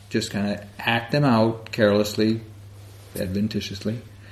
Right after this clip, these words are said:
And we've reframed our understanding. This is not the obstacle that it appears to be, but it's an opportunity to learn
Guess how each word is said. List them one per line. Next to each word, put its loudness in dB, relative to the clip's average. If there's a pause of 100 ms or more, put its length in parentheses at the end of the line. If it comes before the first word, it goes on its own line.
(220)
And 6
we've 8
reframed 4
our 4
understanding. 2
This 0
is 0
not -2
the 2
obstacle 0
that 2
it 4
appears 4
to -2
be, 0 (640)
but 6
it's 0
an 4
opportunity 0
to -6
learn 0